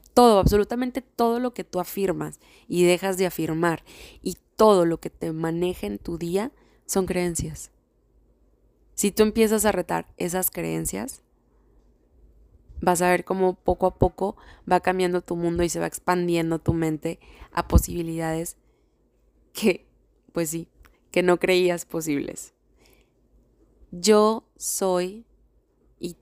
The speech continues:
tú eres la posibilidad de que lo imposible suceda. No lo pienses distinto.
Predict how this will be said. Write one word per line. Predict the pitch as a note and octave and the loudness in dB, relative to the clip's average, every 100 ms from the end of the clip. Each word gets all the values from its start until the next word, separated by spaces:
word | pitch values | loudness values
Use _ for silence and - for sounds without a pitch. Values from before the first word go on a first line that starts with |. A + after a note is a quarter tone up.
| - | 4
tú | A#3 C4+ C4 _ F3+ | 4 4 -2 _ -4
eres | F#3 F3+ D#3+ - _ _ _ _ _ _ | -2 -2 -8 -16 _ _ _ _ _ _
la | F3 F3+ F3+ | 0 2 2
posibilidad | F3+ E3+ F#3 F3 E3+ E3 F3+ - _ _ - | 0 2 0 2 2 0 -2 -8 _ _ -6
de | G3 | 0
que | G#3 | 4
lo | G3+ | 2
imposible | G3 F#3 G3 G3+ | 2 0 0 0
suceda. | G3+ G3+ G3 F#3 E3 F3 _ _ _ _ _ _ _ _ | -2 -4 -4 -6 -10 -16 _ _ _ _ _ _ _ _
No | G3 | 4
lo | G3+ G3+ | 4 4
pienses | A3 G#3+ A3 | -2 0 -2
distinto. | A3 - F#3 F3+ D#3+ | -4 -8 -8 -8 -12